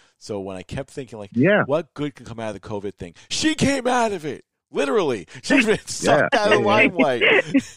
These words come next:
Speaker 1: So now we have something good that came out of covid. <laughs> You know what I mean? We have a cure
Speaker 2: Yeah, absolutely.
Speaker 1: and we have no more Ali.
Speaker 2: Actually,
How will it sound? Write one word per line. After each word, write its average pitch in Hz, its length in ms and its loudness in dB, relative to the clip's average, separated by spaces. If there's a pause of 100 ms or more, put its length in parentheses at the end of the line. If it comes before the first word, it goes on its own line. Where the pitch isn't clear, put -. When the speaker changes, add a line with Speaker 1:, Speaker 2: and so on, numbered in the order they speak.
(360)
Speaker 1:
So 185 120 -2
now 180 280 -2
we 226 120 -4
have 190 180 -2
something 196 300 -8
good 185 240 -4
that 175 100 -6
came 156 280 -10
out 147 120 -4
of 143 80 -12
covid. 104 500 -10 (140)
<laughs> - 140 -20
You 147 80 -4
know - 60 -4 (140)
what 160 80 -2
I 151 40 -2
mean? 131 240 -10
We 98 140 -12
have 139 180 -2
a 151 60 -10
cure - 220 -6
Speaker 2:
Yeah, 156 180 6
absolutely. 139 260 2
Speaker 1:
and 120 80 -4
we 117 120 -6
have 110 200 -4
no 110 80 -6
more 107 220 -6
Ali. 92 200 -2
Speaker 2:
Actually, 214 240 -4